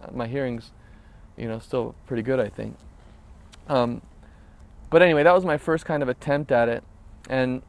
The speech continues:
even though I would blast it, I still wouldn't get that full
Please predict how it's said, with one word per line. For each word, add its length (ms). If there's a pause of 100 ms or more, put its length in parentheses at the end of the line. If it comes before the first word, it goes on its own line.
(340)
even 220
though 80
I 160
would 240
blast 500
it, 220
I 120
still 440
wouldn't 320
get 320
that 200
full 840